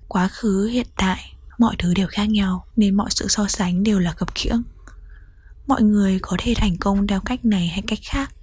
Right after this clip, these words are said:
hoặc giàu có theo cách này hay cách khác. Bạn giàu có về tiền bạc đâu có nghĩa là bạn giàu có về trải nghiệm. Tôi nghèo nàn về tiền bạc đâu có nghĩa rằng tôi thiếu về vốn sống. Đâu có nghĩa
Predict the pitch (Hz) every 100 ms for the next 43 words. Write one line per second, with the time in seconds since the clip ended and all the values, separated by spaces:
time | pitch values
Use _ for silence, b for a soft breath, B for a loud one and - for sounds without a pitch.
0 | - 262 220 - 175 180 165 - 165 175
1 | 226 180 180 214 - 185 170 170 190 226
2 | 185 - 233 - - - - - - -
3 | - - - 247 233 226 180 180 208 226
4 | 185 170 170 175 208 190 190 202 262 247
5 | - 190 190 180 - 170 208 220 - 180
6 | 170 208 - - - - - - - 262
7 | 254 214 180 175 175 170 175 165 170 165
8 | 240 208 196 208 240 254 - 190 165 165
9 | - - 285 - 208 185 226 220 185 196
10 | - 220 190 247 - - - - - -
11 | - - - - - - - - 208 190
12 | 196 214 247 269